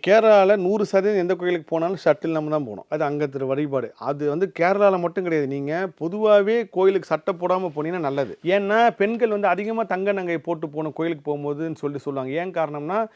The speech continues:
தங்கம் தான் உங்களுக்கு அந்த ஆகர்ஷ சக்தியை வந்து கடத்துற மிகப்பெரிய உலோகம் அது. மத்த எந்த உலோகத்துக்கும் அந்த சக்தி கிடையாது. தங்கத்துக்கு மட்டும்தான் ஒரு பாசிட்டிவ் வந்து, தங்கத்துக்கு வந்து நெகட்டிவே வராது எந்த இடத்துலையுமே. நெகட்டிவ் இருந்தா கூட அந்த தங்கம் தடுத்துரும், பாசிட்டிவ் மட்டும்தான் உங்களுக்கு எடுத்து கொடுக்குமே.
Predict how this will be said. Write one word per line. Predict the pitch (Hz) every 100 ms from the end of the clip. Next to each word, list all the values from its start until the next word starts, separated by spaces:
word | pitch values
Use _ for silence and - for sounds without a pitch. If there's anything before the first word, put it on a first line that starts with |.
| _ _ -
தங்கம் | 175 233 247 226
தான் | 240
உங்களுக்கு | 208 185 170
அந்த |
ஆகர்ஷ | 156 202 220 -
சக்தியை | 165 156 165 165
வந்து | 170
கடத்துற | 156 156 151
மிகப்பெரிய | 147 160 160 175 175 151 131 120
உலோகம் | 127 139 127 117
அது. | 101 - _ - _ _ -
மத்த | 160 165
எந்த | 170 190
உலோகத்துக்கும் | 214 214 220 214 214
அந்த | 170
சக்தி | 160 - 160
கிடையாது. | 139 113 107
தங்கத்துக்கு | 156 185 185 180
மட்டும்தான் | 170 170 220
ஒரு | 226 165 131
பாசிட்டிவ் | 151 185 - 202 180
வந்து, | 165 175 208 - - -
தங்கத்துக்கு | 156 156 190 233 220 220
வந்து | 190
நெகட்டிவே | 190 208 214
வராது | 180 143 127
எந்த | 127 139
இடத்துலையுமே. | 139 139 123 - _ _ _ _ _ _ _ _
நெகட்டிவ் | 147 202 220
இருந்தா | 220 208 226
கூட | 226 240
அந்த | 196
தங்கம் | 170 175 190
தடுத்துரும், | 165 156 147 127
பாசிட்டிவ் | - 180 185 190
மட்டும்தான் | 170 170 185
உங்களுக்கு | 175 151 143
எடுத்து | 139
கொடுக்குமே. | 139 139 131 120